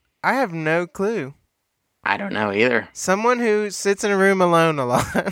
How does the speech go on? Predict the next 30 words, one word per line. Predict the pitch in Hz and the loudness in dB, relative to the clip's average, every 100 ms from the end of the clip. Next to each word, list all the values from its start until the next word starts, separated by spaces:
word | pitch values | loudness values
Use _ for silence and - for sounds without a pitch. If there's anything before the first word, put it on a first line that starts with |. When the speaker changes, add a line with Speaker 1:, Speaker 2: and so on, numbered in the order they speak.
| - - - 185 | -6 -4 -4 -6
Speaker 1:
<laughs> | - 196 _ - - | -6 -8 _ -14 -6
Speaker 2:
That's | 139 143 | -2 0
all | 147 220 220 | 2 2 0
of | 107 | -2
them. | 98 98 | -6 -2
They're | 131 | 0
Speaker 1:
Yeah. | 135 | 2
Speaker 2:
all | 160 185 | 4 2
loners. | 160 156 196 117 - 240 - _ _ _ - | 2 2 2 0 -2 -12 -12 _ _ _ -8
Speaker 1:
<laughs> | 339 392 330 226 | -6 -6 -10 -10
Yeah, | 165 156 156 156 - | -2 2 4 2 2
I | 175 | 2
don't | 349 175 | 4 2
know | 151 | 0
who | 151 180 | 2 0
it | 135 | 0
was. | 135 135 - - | -2 -4 -6 0
I | 175 | 2
don't | 175 123 | 2 0
remember | 151 156 143 | 0 0 2
their | 139 127 | 0 0
names | 123 127 123 120 | -2 -2 -4 -6
either, | 127 117 117 | -6 -4 -6
so | - 123 | -2 -4
I | |
might | 123 120 107 | -2 -6 -6
be | 113 | -6
good | 110 110 | -4 -6
at | 107 | -4
that. | 113 107 | -6 -8